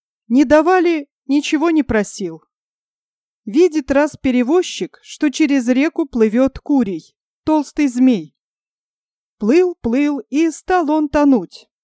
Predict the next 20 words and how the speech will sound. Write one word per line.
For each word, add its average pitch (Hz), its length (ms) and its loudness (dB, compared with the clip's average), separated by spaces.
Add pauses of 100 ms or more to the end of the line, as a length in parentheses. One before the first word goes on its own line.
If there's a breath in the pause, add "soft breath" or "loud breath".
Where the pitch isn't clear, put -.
(580)
Тогда 214 380 0
старик 220 460 -2
поспешил 233 680 -4
к - 80 -10
нему 254 240 2
на 247 160 0
помощь 226 500 0
на 220 140 -4
своем 240 460 -2
перевозе 240 720 -2 (540)
и 370 160 4
перевез 320 640 0
его 330 220 0
на 302 140 2
другую 240 400 0
сторону. 180 640 -4 (1000)
Ничего 269 580 2
не 254 140 2
сказал 233 520 0
курей, 220 480 -2